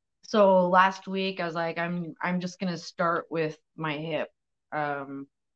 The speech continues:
I want to, like, but the subconscious knows everything. So I was like, "Okay, well, let's start with my hip.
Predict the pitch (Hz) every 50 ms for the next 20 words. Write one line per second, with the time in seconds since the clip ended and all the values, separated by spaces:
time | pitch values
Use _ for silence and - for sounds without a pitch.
0 | _ _ _ _ _ _ _ _ _ _ _ - - 165 175 175 170 170 175 196
1 | 214 180 - - _ _ _ _ - 151 160 151 151 - _ _ _ _ _ _
2 | _ _ _ - 160 170 - - 185 180 - - 185 - - 214 185 196 196 190
3 | - 180 156 - - 165 165 180 180 156 135 135 147 165 165 147 127 - 139 139
4 | 127 - _ _ _ _ _ _ _ _ _ - - 185 180 165 165 165 170 165
5 | 165 165 165 170 165 160 156 - 160 151 156 156 156 - - 175 160 160 170 180
6 | 180 175 160 151 156 165 165 - - - 202 175 151 175 160 - 170 160 156 156
7 | 156 175 190 185 - -